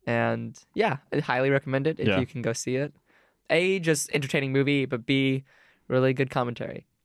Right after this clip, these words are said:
Speaker 2: Okay, sweet.
Speaker 1: Yeah. And my fourth one was a doc, which I'm really mad that I didn't see more docs this year.
Speaker 2: Yeah.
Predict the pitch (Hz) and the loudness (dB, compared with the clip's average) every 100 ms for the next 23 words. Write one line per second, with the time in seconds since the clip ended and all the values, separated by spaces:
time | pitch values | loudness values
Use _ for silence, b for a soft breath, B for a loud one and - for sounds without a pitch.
0 | _ _ 135 143 104 - - 143 95 - | _ _ 0 2 0 -2 0 2 2 0
1 | 196 - _ b b b b b 139 139 | 0 0 _ b b b b b -2 0
2 | 143 - 185 214 202 196 185 139 123 156 | 0 2 2 2 2 0 2 0 2 2
3 | 156 123 - - 147 170 156 156 160 190 | 2 0 -6 -4 0 2 0 -2 2 2
4 | 165 131 127 143 139 131 131 135 139 139 | 2 0 0 0 2 2 2 -2 0 -4
5 | 123 113 - - - 208 220 233 - 101 | -2 -4 -4 -10 -10 -2 0 0 0 2
6 | 87 | 2